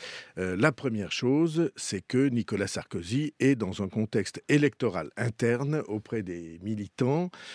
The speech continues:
Euh, ça sera d'ailleurs le cas aussi, euh, si les primaires sont organisées d'une certaine façon. Les primaires, entre guillemets, parce qu'on ne sait pas ce qu'elles seront, sont organisées d'une certaine façon. Lorsqu'on est dans un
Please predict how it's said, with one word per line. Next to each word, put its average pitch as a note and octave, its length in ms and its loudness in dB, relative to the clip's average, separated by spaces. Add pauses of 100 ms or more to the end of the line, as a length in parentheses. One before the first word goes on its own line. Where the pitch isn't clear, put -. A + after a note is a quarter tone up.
(380)
Euh, F#2+ 420 0
ça A#2 160 -2
sera A2+ 260 -2
d'ailleurs G#2 360 -2
le G2+ 120 -2
cas G#2 240 0
aussi, G#2 540 -4
euh, F2+ 360 -6 (680)
si - 320 -4
les A#2 120 4
primaires A#2 440 2
sont G2+ 240 -6
organisées A2 500 -2
d'une G2 200 -6
certaine F#2 360 -8
façon. D#3+ 520 -2 (400)
Les F#2 80 -6
primaires, G2+ 480 -2
entre F2 200 -8
guillemets, G2 380 -4
parce - 180 -12
qu'on - 100 -12
ne - 40 -18
sait - 120 -12
pas F2+ 160 -6
ce - 120 -12
qu'elles - 200 -12
seront, B2+ 340 0 (480)
sont G#2+ 240 0
organisées A2 480 4
d'une F#2+ 180 0
certaine F#2 340 -4
façon. F3 360 2
Lorsqu'on C#3+ 320 4
est B2 100 4
dans G#2 260 0
un G#2 100 2